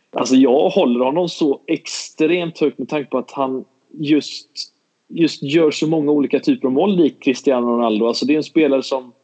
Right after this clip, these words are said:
Nu gjorde han ju ett nickmål dessutom i andra halvlek här nu. Ett svårt mål, skulle jag säga. Det är, det är inte alltid han, man får den på mål, men han,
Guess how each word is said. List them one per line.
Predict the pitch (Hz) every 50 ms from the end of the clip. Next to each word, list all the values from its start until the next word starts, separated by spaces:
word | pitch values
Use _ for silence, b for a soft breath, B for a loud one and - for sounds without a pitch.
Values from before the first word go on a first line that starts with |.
| _ _ _ _ _ _ _ _ _ - -
Nu | - 151
gjorde | 147 127
han | 131 139
ju | 156
ett | -
nickmål | - 165 160 - - - 143 131 135
dessutom | 139 151 - - 147 131 - - 131 131 143
i |
andra | 143 139 131 127
halvlek | 131 127 123 123 120 -
här | 127 123
nu. | 123 123 120 117 120 113 B B B B B B B
Ett | - 120 -
svårt | - - 120 113 113 147 170 -
mål, | - 160 151 156 185 196
skulle | - - 156 147
jag | 127 120
säga. | - 156 143 135 131
Det | 135
är, | 135 139 139 139 139 143
det | - 143
är |
inte | 143 143 139 - 147
alltid | 147 139 123 - - 135
han, | 135 135 131
man | 135 131 127 131 131 127
får | - - 139 131
den | 123 127 117 117
på | 117 -
mål, | 151 147 139 139 143 139
men | 143 143 139
han, | 139 135 135 139